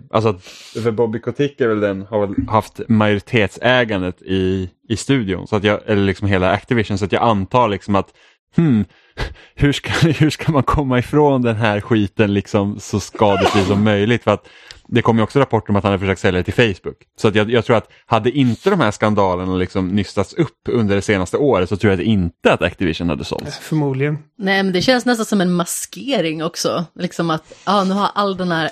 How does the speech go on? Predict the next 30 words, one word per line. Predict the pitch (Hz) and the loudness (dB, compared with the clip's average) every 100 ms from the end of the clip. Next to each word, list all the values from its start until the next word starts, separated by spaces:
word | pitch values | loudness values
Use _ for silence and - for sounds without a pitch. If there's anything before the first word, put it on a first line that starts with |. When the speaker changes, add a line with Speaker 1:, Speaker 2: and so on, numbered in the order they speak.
| - | -8
Speaker 3:
hemska | 165 208 170 - - | -4 -2 -4 -6 -10
skiten | 170 - 240 202 _ - 160 151 - | -8 -6 -8 -8 _ -4 -4 -6 -8
hänt | 160 208 190 185 _ - - | -4 -2 -2 -6 _ -18 -6
på | 165 - _ - | -6 -6 _ -8
ett | 175 - - | -8 -8 -10
och | 170 | -6
samma | 180 160 156 | -4 -4 -4
ställe. | 156 190 180 165 185 208 - _ - - - _ | -4 -2 -2 -2 -2 -4 -6 _ -18 -18 -20 _
Och | 285 214 | -2 -2
nu | 226 | 0
kommer | 277 262 | 0 0
nyheten | 254 220 208 196 - 190 | 0 0 0 -2 -4 -4
att | 180 180 | -2 -2
Microsoft | 180 220 254 - 196 180 - - 170 | -2 -2 -2 -4 -4 -4 -4 -12 -8
köper | - 175 170 - 202 | -2 -2 -2 -4 -2
upp. | 220 - - | -4 -6 -12
Det | 170 185 | -6 -4
känns | 233 220 | -2 -4
nästan | 202 175 | -4 -4
som | 170 170 | -4 -6
att | 160 | -6
det | 165 - | -6 -4
överskiner | 175 156 151 165 - 240 185 156 156 151 | -2 -2 -4 -6 -4 -4 -4 -4 -6 -6
det | 160 156 | -8 -6
faktum | 165 - - 165 151 139 | -8 -12 -8 -6 -6 -6
att | 156 _ - | -10 _ -8
det | 156 | -4
har | 160 | -4
varit | 156 156 156 | -4 -4 -6
så | - | -10